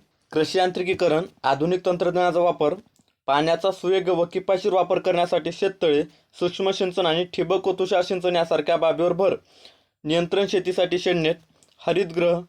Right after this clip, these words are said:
पॉलीहाऊस, सुरक्षित शेती, प्लास्टिक अस्थिकरण, मल्चिंग पेपर, क्रॉप कव्हर,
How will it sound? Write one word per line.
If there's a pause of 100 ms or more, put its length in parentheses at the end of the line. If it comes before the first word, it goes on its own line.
(280)
पॉलीहाऊस, (300)
सुरक्षित
शेती, (400)
प्लास्टिक
अस्थिकरण, (380)
मल्चिंग
पेपर, (460)
क्रॉप
कव्हर,